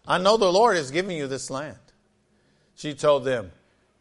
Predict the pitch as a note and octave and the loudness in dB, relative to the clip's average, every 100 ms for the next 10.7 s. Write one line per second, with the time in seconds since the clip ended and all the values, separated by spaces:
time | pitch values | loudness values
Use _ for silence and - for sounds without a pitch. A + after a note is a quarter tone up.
0 | _ _ B2 F3+ A3 A#3+ B3 - - C#3 | _ _ -6 -4 -2 -2 -4 -8 0 2
1 | C3 B2+ - C#3+ D#3+ E3 E3 D#3+ E3 E3 | 2 0 0 2 4 4 2 2 -2 -6
2 | - G#3+ A3 - E3 A3+ G3+ E3 G3 A3+ | -6 -4 -4 -8 -8 -8 -10 -14 -14 -12
3 | B3 A#3 A3 - _ _ _ _ _ _ | -12 -12 -14 -18 _ _ _ _ _ _
4 | - _ _ _ _ _ B3 A3+ A3 G#3 | -20 _ _ _ _ _ 0 2 4 4
5 | G#3 A3 G#3+ G#3+ F#3+ E3+ G#3+ A3+ - G#2+ | 4 2 2 0 -2 0 -2 -4 -6 -8
6 | - - - - - - _ _ _ _ | -8 -18 -20 -20 -20 -20 _ _ _ _
7 | _ - A#3+ D#4 F#3+ E3 D3+ - _ _ | _ -8 -6 2 4 6 4 -6 _ _
8 | - D#3+ C#3 A#3+ E4 G3 D#3+ D#3 C#3 C3+ | -8 -4 0 0 2 2 2 2 2 0
9 | A#2+ C#3 C3+ C3 C#3 C#3 B2 C3 F3+ D3+ | 0 2 2 2 0 0 -2 0 0 -2
10 | C3 E3 D3+ C#3 B2+ E3+ B2+ | -8 -10 -6 -6 -4 -6 -6